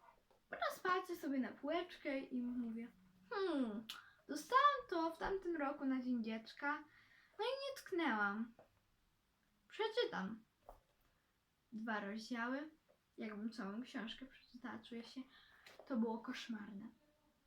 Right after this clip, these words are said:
Lecz nie usuwam go z listy, bo nadal chcę przeczytać i doznać tych samych emocji, co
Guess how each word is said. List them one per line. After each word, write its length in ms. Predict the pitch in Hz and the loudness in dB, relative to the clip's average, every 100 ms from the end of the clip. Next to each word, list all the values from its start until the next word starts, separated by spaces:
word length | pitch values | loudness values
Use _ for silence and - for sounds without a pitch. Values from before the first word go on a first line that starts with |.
| _ _ _ _ _ _ _ | _ _ _ _ _ _ _
Lecz 560 | - 381 - - - - _ _ _ - | 8 8 8 2 -18 -20 _ _ _ -4
nie 140 | 523 554 | 2 4
usuwam 380 | 539 494 480 453 | 6 4 2 -2
go 280 | 453 427 427 | -4 -4 0
z 40 | |
listy, 300 | 403 415 - 403 381 | -2 -2 -2 -2 0
bo 200 | 392 415 359 | 0 0 -2
nadal 440 | 330 349 349 349 | 0 2 2 -2
chcę 300 | - 320 311 311 - _ _ | -4 -6 -6 -6 -14 _ _
przeczytać 800 | - 285 - 381 381 339 - - | -8 -8 -4 -2 0 0 -4 -6
i 100 | 277 | -2
doznać 320 | 254 269 262 - - | 0 0 -2 -4 -8
tych 140 | 262 | -12
samych 440 | - 320 311 - | -2 -2 -2 -2
emocji, 580 | 247 277 320 - 339 320 - - - - _ _ | 2 2 0 -4 -6 -6 -10 -20 -20 -20 _ _
co 100 | - | 0